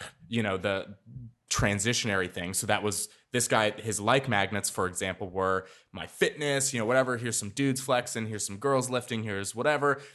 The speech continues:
Then the middle part of the segment was his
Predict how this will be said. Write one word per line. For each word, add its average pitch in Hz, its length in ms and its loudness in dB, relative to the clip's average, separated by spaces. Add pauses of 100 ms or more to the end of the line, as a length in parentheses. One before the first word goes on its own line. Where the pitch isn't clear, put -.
(240)
Then 120 440 2
the 113 80 0
middle 131 320 2
part 123 220 0
of 92 60 -4
the 92 80 -8
segment 98 440 0
was 101 180 2
his 110 440 -2